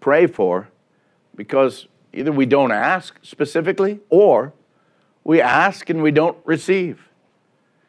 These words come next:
Or we ask and we ask amiss that we might spend it upon our own pleasures.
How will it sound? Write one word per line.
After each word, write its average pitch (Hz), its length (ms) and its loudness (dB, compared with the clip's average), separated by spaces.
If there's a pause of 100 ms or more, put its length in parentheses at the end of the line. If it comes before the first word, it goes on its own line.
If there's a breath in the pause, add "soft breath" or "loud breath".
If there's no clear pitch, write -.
(300)
Or 185 100 2
we 175 140 6
ask 180 320 2
and 170 100 2
we 170 60 4
ask 165 480 0
amiss 160 420 4
that 151 140 0
we 151 80 2
might 151 260 -2
spend 175 380 -2
it 156 100 2
upon 151 360 0
our 147 300 0
own 151 360 -2 (140)
pleasures. 165 580 -4